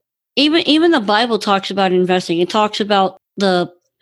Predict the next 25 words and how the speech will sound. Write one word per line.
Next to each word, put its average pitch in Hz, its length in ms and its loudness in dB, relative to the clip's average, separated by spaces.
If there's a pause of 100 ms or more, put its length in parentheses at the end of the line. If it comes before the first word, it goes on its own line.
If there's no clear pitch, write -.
(440)
person 226 480 0
who, 196 420 2
he, 196 320 -4
you 208 100 0
know, 185 160 4
the, 175 180 0
the, 180 200 0
the, 170 420 -2
the, 170 200 -4
the 165 320 -4 (200)
owner, 240 380 2
and 185 100 2
he 190 120 2
gave 214 260 0
his 196 240 -2
people, 185 640 -2
uh, 165 320 0 (420)
some, 190 340 0 (140)
some 175 340 -2
talents. 185 520 -2
And 165 180 0 (500)
there's 220 220 0
the 214 100 -2
dude 240 380 0
that 208 280 -2